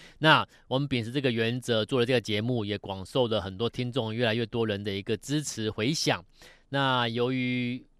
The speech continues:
没办法克服的问题哦，我们这个节目期-，合约，啊，时段合约即将到期，到七月三十一号。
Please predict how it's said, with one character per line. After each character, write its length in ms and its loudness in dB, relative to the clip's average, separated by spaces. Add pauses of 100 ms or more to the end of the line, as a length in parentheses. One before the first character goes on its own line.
没 180 -6
办 160 2
法 180 0 (160)
克 180 2
服 120 -4
的 160 2
问 220 0
题 260 -6
哦， 160 0
我 60 -4
们 160 -6
这 120 -2
个 260 2
节 200 -2
目 160 -4
期-， 220 -10
合 240 0
约， 360 4 (200)
啊， 220 -4
时 200 -4
段 220 4
合 200 0
约 200 2
即 180 -6
将 220 -2
到 280 6
期， 300 -10
到 220 4
七 240 -2
月 180 6
三 260 2
十 180 -6
一 260 -4
号。 260 4